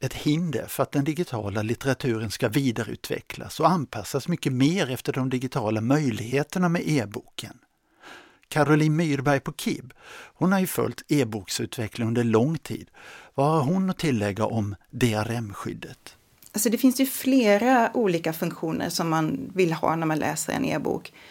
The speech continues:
Speaker 2: Eh, man vill kunna göra sökningar i texten, man vill kunna göra överstrykningar och anteckningar i texten. Eh, och det här beror ju ganska mycket på vilken plattform man använder, vilken app man läser i. Eh, och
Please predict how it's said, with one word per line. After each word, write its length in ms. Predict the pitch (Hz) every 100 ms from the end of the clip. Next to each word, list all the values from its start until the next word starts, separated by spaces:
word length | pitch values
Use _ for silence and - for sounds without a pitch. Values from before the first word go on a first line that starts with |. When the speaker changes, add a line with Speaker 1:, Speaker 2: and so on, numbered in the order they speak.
| - - -
Speaker 2:
Eh, 520 | - 160 - - -
man 240 | - 196
vill 120 | 180
kunna 220 | 175 175 165
göra 200 | 160 160
sökningar 640 | - 165 156 - - -
i 40 |
texten, 640 | - 160 - - - - 170
man 180 | 165
vill 140 | 160 160
kunna 680 | - 170 160 160 156 160 156 - _ _ _ _ _ _ _ - -
göra 200 | - 165
överstrykningar 1300 | - 202 160 160 - 151 147 - 160 151 147 82 -
och 400 | - 85 80 -
anteckningar 580 | 170 147 170 170 156 147
i 40 | 151
texten. 560 | 165 - - 156 156 - - - - - -
Eh, 440 | - 175 160 - -
och 180 | -
det 100 | 180
här 320 | 185 202 190 185 - _ _
beror 280 | 190 196 170
ju 80 | 214
ganska 260 | 208 -
mycket 200 | 156 160
på 100 | -
vilken 260 | 160 160 156
plattform 400 | 160 165 - -
man 140 | 85
använder, 380 | - - - -
vilken 260 | 165 - -
app 100 | -
man 140 | 165 160
läser 300 | - - 160
i. 180 | - 165 - -
Eh, 460 | 170 156 139 147 -
och 420 | - 156 160